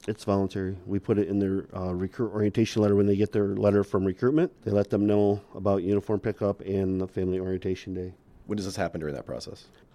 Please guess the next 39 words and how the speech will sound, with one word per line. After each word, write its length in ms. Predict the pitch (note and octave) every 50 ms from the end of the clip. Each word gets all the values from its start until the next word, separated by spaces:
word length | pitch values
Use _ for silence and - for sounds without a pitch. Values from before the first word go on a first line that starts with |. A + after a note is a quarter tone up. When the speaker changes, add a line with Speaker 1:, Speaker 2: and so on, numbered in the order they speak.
| _
Speaker 1:
Family 300 | - - A#2+ A#2+ A#2+ A#2
orientation 500 | A#2 A#2+ A2+ A2 - A#2 A2+ A2 - A#2
day 140 | G#2 G#2 G#2
is 180 | G#2 G2+ F#2+ -
the 80 | -
Sunday 320 | G2+ - - A2 G#2 G#2 G#2
before 280 | F#2+ G2+ F#2 - G#2
the 100 | G2+ G2
academy 360 | F#2+ - - F#2+ F#2 F#2 F#2 F2+
starts. 540 | - - F#2 F2 E2+ - - - - - - -
A 40 | G#2
lot 180 | G2+ G2 G2 G2
of 120 | G2 F#2+
recruits 380 | G#2 G2 - - A2 G#2 - -
are 60 | G#2
coming 260 | - A2 G2+ G2+ G2
in 120 | G2 G2 G2
to 60 | F#2+
check 260 | - - G#2+ F#2+ -
into 200 | G2+ F#2+ F#2 -
the 120 | G2+ G2 G2
hotel 480 | G#2 G2 G2 - - G#2 G2 G2 F#2+
to 120 | F#2 - G2+
stay 380 | - - - G2+ G2 F#2+ F#2+
or 220 | F#2+ F#2 F#2 F#2 F#2
wherever 340 | F#2 F#2+ G2 G2 F#2+ G2 G2
the 280 | F#2+ F#2+ F#2 F#2+ - - -
academy 460 | F#2+ F#2+ - G#2+ G#2 G2 F#2 F#2+ F#2+
is. 360 | G2 G2 G2 F#2+ F#2+ - - _ _ _
We 140 | G#2 G2+ G2
will 120 | G2 F#2+ F#2+
have 180 | G2+ G2+ F#2
them 200 | F#2 G2 F#2+ F#2
come 160 | - - G2+
in 200 | G2+ G2 G2 G2+ G2
and 120 | F#2+ F2+
check 220 | - - G2+ - -
it 80 | F#2+
in. 340 | G2 G2+ G2 G2 G2+ G2 G2